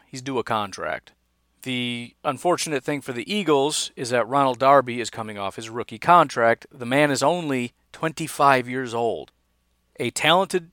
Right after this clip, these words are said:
twenty-five-year-old cornerback is worth a good chunk of change. You have to resign this guy. You just have to.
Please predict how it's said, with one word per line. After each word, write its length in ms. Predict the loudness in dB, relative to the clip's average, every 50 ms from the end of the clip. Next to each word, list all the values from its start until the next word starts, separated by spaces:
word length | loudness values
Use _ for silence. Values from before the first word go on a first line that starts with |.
| _ _ _
twenty-five-year-old 1120 | -8 -2 -2 0 0 -2 0 2 4 6 6 6 6 2 -2 -4 -2 0 0 0 -2 -4
cornerback 680 | -8 -8 -6 -4 -4 -4 -2 0 0 2 2 0 -2 -6 _ _ _ _ _ _ _ _ _ _
is 220 | -4 -4 -4 -4
worth 280 | -2 0 0 0 0 -2
a 60 | -6
good 320 | -8 -4 -4 -4 -2 -2 -4
chunk 260 | -6 -8 -8 -8 -8
of 80 | -10
change. 560 | -10 -8 -6 -6 -6 -6 -8 -10 -14 -18 -20 _ _ _ _ _ _
You 160 | -8 -6 -4
have 500 | -4 -4 -2 0 2 4 4 4 2 -2
to 100 | -8 -10
resign 460 | -8 -8 -6 -2 0 2 2 2 0 -2
this 160 | -4 -8 -8
guy. 120 | -10 -10 -12
You 100 | -10 -8
just 160 | -8 -6 -2
have 340 | 2 4 6 6 6 4 0
to. 260 | -8 -12 -12 -12 -16